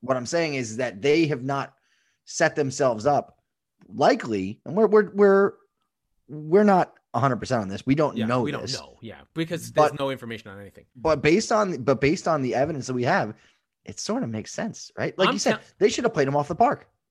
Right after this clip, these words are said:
Speaker 2: I'm telling you, there are four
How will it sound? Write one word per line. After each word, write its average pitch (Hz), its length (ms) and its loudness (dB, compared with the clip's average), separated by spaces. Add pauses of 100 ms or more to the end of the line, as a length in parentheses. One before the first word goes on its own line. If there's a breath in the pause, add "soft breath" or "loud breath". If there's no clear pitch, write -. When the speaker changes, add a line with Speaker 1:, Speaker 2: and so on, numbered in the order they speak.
(160)
Speaker 2:
I'm 208 220 -4
telling 190 340 -6
you, 104 180 -14 (280)
there 180 460 -6
are 127 420 -6 (1600)
four 240 560 4